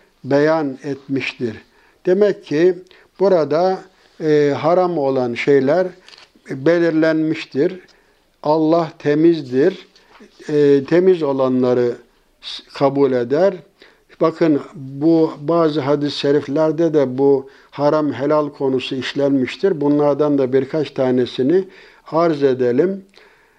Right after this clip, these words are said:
E, Hazreti Selman'ın naklettiğine göre Resulullah yağ, peynir ve hayvan derisinden yapılan elbise hakkında soru sorulduğunda şu cevabı vermişti: "Helal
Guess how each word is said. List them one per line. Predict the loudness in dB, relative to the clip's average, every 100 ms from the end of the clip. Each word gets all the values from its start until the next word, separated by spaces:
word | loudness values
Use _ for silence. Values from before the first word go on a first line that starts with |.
| _ 0
E, | 0
Hazreti | 2 0 2 0 0
Selman'ın | 0 0 2 2 4 4
naklettiğine | 2 0 0 -2 0 0 2 2
göre | 4 2 2 -2 -12 _ _ -8 0
Resulullah | 0 2 2 4 4 2 2 0 -2 -12 -10
yağ, | 0 2 2 0 -2
peynir | 2 4 4 0 -2 -4 _ _ -4
ve | -2
hayvan | 2 2 2 2 2
derisinden | 2 0 -2 -2 2 2
yapılan | 2 0 -2 -2 -2 -2
elbise | -4 -2 -4 -4 -4
hakkında | -2 -4 -2 -4 -2 -4
soru | -2 -2 -2 -2
sorulduğunda | -2 -2 -2 -2 0 0 0 -2 -2 -6 -20 _ _ -14
şu | -6 -2
cevabı | 2 2 2 0 0
vermişti: | 2 2 0 -4 -6 -8 -10 -16 -20 -20 _
"Helal | -2 2 2 2